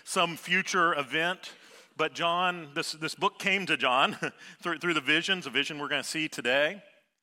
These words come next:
um, so that we might be encouraged, so that the church might be encouraged today, not just looking forward, but right here where we live this day. Let, let's read it now, starting at verse nine. I, John,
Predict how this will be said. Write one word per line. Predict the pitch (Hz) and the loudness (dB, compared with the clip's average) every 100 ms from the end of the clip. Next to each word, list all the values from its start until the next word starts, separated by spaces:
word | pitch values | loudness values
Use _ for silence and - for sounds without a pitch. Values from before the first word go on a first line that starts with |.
| _ _ _ _ _ _ - | _ _ _ _ _ _ -16
um, | 143 147 139 | -12 -10 -8
so | - 208 208 | 0 2 4
that | 165 139 | 4 2
we | 160 | -2
might | 165 156 | 0 0
be | 127 | 0
encouraged, | 143 123 151 139 95 - - - | -6 -6 -6 -4 -6 -12 -18 -18
so | - - | -10 -4
that | 143 | -4
the | 143 | -4
church | - 165 - | -2 -2 2
might | 160 147 | 2 2
be | 156 | 0
encouraged | 139 165 156 143 - - - | 0 -2 0 -2 -6 -12 -4
today, | 175 147 131 104 139 - _ _ _ _ _ - | 0 4 2 2 -6 -8 _ _ _ _ _ -2
not | 151 156 | -2 -2
just | 156 | -6
looking | 170 170 165 | -6 -6 -6
forward, | 135 180 143 127 131 | -2 2 2 0 0
but | 139 139 - - | -2 -4 -10 -10
right | 147 156 170 | 0 0 0
here | - 135 117 107 _ - - | -4 -2 -2 -6 _ -20 -8
where | 131 | -4
we | 123 | -2
live | 117 123 110 98 - | 0 0 0 -2 -12
this | - 120 - | -8 -6 -2
day. | 120 | 0
Let, | 104 151 170 | 2 0 0
let's | 160 | -6
read | 151 135 | -2 -2
it | 117 | -2
now, | 101 82 _ _ _ - | -8 -10 _ _ _ -12
starting | - 131 120 | -2 0 0
at | 110 | -2
verse | 110 104 | -4 -6
nine. | 113 92 95 87 _ _ _ _ _ _ _ _ _ _ _ | -6 -4 -4 -8 _ _ _ _ _ _ _ _ _ _ _
I, | 156 160 156 | 4 6 6
John, | 123 147 151 151 113 | 4 0 2 2 0